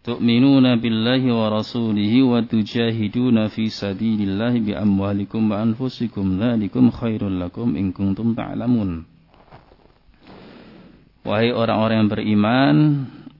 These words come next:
maukah aku tunjukkan kepada kalian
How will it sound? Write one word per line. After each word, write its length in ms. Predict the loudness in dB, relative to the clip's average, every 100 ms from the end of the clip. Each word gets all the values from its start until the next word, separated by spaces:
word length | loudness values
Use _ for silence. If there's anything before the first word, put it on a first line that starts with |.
| _ _ _ _
maukah 640 | -2 2 2 2 2 2 0
aku 160 | -4 -2
tunjukkan 560 | 2 2 2 0 0 2
kepada 400 | 0 -4 -4 -6
kalian 880 | -6 -4 -4 -2 0 4 4 2